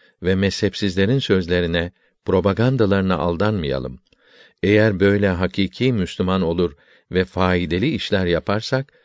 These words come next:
yukarıda Kur'an-ı Kerim'in Tin suresinde beyan buyrulduğu gibi,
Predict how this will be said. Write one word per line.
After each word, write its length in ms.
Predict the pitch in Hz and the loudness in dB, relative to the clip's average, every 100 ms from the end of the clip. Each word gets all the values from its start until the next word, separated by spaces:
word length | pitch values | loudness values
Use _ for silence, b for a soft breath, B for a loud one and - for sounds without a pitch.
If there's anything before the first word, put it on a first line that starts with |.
| b b - | b b -8
yukarıda 560 | 95 104 101 95 104 - | -4 0 2 4 2 2
Kur'an-ı 420 | - 80 85 104 | -4 -2 -2 -4
Kerim'in 600 | 98 101 95 95 92 92 b b b - | -2 -2 0 0 -2 -4 b b b -4
Tin 280 | 127 135 104 | 0 0 0
suresinde 720 | - 92 90 - 95 90 82 | 0 0 0 -2 -2 0 0
beyan 420 | 87 98 107 85 | 0 2 0 0
buyrulduğu 520 | 85 82 82 82 107 | 0 0 0 0 0
gibi, 340 | 120 117 117 | 0 -2 -2